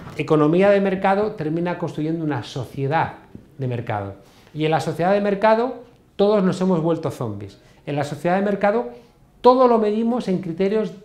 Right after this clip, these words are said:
mercantiles de rentabilidad. Y todos, incluso los que tengamos una mirada crítica, interiorizamos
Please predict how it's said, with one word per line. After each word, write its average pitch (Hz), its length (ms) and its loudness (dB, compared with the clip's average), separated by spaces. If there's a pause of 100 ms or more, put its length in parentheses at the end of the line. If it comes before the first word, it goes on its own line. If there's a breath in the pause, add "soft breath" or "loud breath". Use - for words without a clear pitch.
(160)
mercantiles 180 960 -4
de 214 120 -2
rentabilidad. 180 960 -4 (320 loud breath)
Y 170 80 -6
todos, 233 400 4
incluso 185 460 2
los 170 160 2
que 165 120 -4
tengamos 165 560 2
una 233 160 -2
mirada 220 340 0
crítica, 226 600 -4 (260 loud breath)
interiorizamos 220 960 2